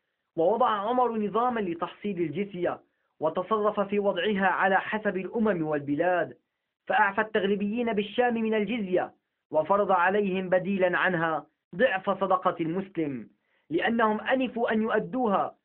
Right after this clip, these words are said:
وأزمعوا اللحاق بأرض الروم. وكان له نظام اقتصادي يوافق مصلحة الدولة في عهده، فكان يحض على التجارة، ويوصي القرشيين ألا يغلبهم أحد عليها،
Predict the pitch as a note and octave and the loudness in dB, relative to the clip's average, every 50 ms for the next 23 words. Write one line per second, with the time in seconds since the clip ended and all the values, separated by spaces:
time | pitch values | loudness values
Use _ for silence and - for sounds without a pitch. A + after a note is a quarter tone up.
0 | _ _ - D3+ F3 F#3+ A3+ A3 F#3+ G#3 G3+ F3+ G3+ F#3+ F3+ G3+ - - G#3 G#3 | _ _ -2 0 0 2 2 2 2 2 2 2 2 0 0 -2 0 2 2 2
1 | G3 G3 - F#3 D#3+ E3 E3 F3 F#3 F3 D3+ D3+ D#3 D3+ C#3+ E3+ F#3 F#3+ F#3 D3+ | 2 4 2 0 0 2 2 2 2 2 2 0 -2 0 0 0 0 0 0 -2
2 | A#2+ G#2 - _ _ _ - - D#3+ E3+ E3 - A#3 A#3+ A#3+ A#3+ B3 B3 G#3+ A#3 | -4 -8 -14 _ _ _ -6 -2 -2 -2 0 0 0 2 2 2 2 2 0 0
3 | A#3+ A3 G#3 F3+ A#3 A#3+ A#3+ A#3 A#3 A#3 A3+ A3 - - G#3+ G#3+ - G#3+ G#3+ G#3 | 0 0 0 2 2 0 2 0 0 -2 -4 -4 -4 -8 -6 0 2 2 2 2
4 | A3+ A#3+ A3+ F#3+ - - _ _ _ _ _ - D3 D#3 D#3+ F3+ F#3 G3 G3 G#3 | 0 -2 -4 -6 -8 -12 _ _ _ _ _ -8 -2 2 4 4 4 4 2 -2
5 | G3+ G3+ G#3 G3+ G3+ F#3+ G3+ - B3 A#3 - G#3+ - G#3+ F#3 E3+ B3 C4 C4 A#3+ | -2 0 0 0 0 -2 0 -2 -2 -2 -2 -4 -4 -4 0 2 2 4 4 2
6 | G#3+ F#3 - D#3+ D3 C#3+ D#3+ E3+ C#3 E3 F3 E3 D#3 C3+ B2+ G#2+ - _ _ _ | 0 -2 -2 -6 -8 -4 -2 0 0 0 -2 -2 -4 -6 -6 -8 -8 _ _ _
7 | _ _ _ _ _ - - E3 D#3+ - G#3+ G#3+ G#3+ G#3 G3 - - A3 A3+ F#3+ | _ _ _ _ _ -4 -4 -2 0 2 2 2 2 2 0 0 0 -2 -2 0
8 | F3+ G#3 F#3 G3 G3+ G3 G3 - F#3+ E3 D3+ G#3 G#3 G3 F3 D3+ C#3 - - _ | 2 2 4 4 2 0 -2 -4 -6 0 2 4 4 4 4 2 0 -6 -8 _
9 | _ _ _ _ _ _ - C#3 D#3+ F#3+ A3 B3 B3 B3 - A#3+ A3 A3 - A3+ | _ _ _ _ _ _ -2 0 2 2 2 0 -2 -2 -2 -4 -4 -2 -2 0
10 | A#3 A3 G#3 - G#3 G3+ F#3+ G#3+ B3+ C4 B3 A3+ G3 D3+ D3 - _ _ _ _ | 0 0 -2 -2 -4 -2 -2 -2 -2 -2 -2 -2 -4 -6 -6 -12 _ _ _ _
11 | - F#3+ G#3 G#3+ G#3+ G#3 G#3 G#3 F#3 E3 G3 A#3+ C4+ - B3 G#3+ G3 G3+ G3+ F#3+ | -2 0 0 4 4 4 4 4 2 2 0 -2 0 0 2 2 2 0 -2 -2
12 | F3 - - G3+ F#3+ G3 F#3+ E3+ D#3 F3+ F#3+ G#3 G3 F3+ E3 E3+ D#3 C3 - | -4 0 0 0 0 0 0 0 2 2 2 2 2 0 0 0 -2 -2 -4